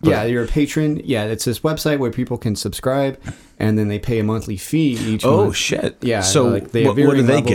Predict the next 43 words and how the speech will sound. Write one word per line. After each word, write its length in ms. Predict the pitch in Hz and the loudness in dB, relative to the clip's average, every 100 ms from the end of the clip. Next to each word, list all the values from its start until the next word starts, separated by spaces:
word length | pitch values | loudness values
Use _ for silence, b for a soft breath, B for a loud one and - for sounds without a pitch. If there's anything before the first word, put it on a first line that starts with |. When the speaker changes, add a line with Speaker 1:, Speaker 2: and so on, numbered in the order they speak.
| 90 | 2
Speaker 1:
get? 60 | |
That's 220 | 110 113 131 | 0 0 0
like 160 | 113 | 0
the, 200 | 107 90 | -2 -2
e-, 120 | 82 - | -6 -4
that's 220 | 101 - | -4 0
the 160 | 90 | 0
s-, 280 | 85 - - - | 0 -4 -8 -2
Mile 300 | 101 90 87 | 0 0 0
High 160 | 87 | -2
Club, 320 | 82 85 78 - | -4 -4 -6 -4
right? 220 | 87 92 | -4 -4
The 120 | - - | -4 -2
Eagles 260 | 95 98 190 | 0 0 -2
Speaker 2:
Uh, 40 | |
Speaker 1:
Club. 200 | 95 - - - 165 | -4 -4 -8 -8 -6
Speaker 2:
I 80 | |
mean, 180 | 185 170 | -2 0
well, 160 | 160 147 | 2 2
there, 220 | 160 160 | 0 0
there's 240 | 147 165 | 0 0
a 40 | 120 | 0
lot 320 | 107 113 156 | 0 -2 0
of, 260 | 107 90 - | -2 -4 -6
uh, 340 | 107 101 95 92 | -2 -2 -2 -4
podcasters 680 | - 113 127 101 101 104 95 | -4 -4 -4 -6 -6 -6 -4
that 100 | 95 | -2
I 60 | 98 | -2
know 160 | 117 | -2
that 120 | 95 | -4
start 280 | - 110 104 | -4 -2 0
out 240 | 110 107 101 | 0 -2 -2
and 380 | 92 92 90 - | -2 -2 -4 -8
they 260 | 92 101 98 | -4 -4 -4
just 200 | 98 - | -6 -4
charge, 280 | 101 98 | -2 -2
like, 220 | 98 92 - | -4 -4 -2
one 200 | 107 104 | -2 0
dollar 600 | 101 107 117 117 113 110 | 0 0 0 0 0 -2
a 100 | 101 | 0
month 460 | 113 135 139 - - | 0 0 -2 -6 -8
and, 580 | 107 104 101 101 101 - - | -2 0 0 -2 -4 -8 -8
uh, 460 | 101 95 92 92 | -4 -2 -4 -6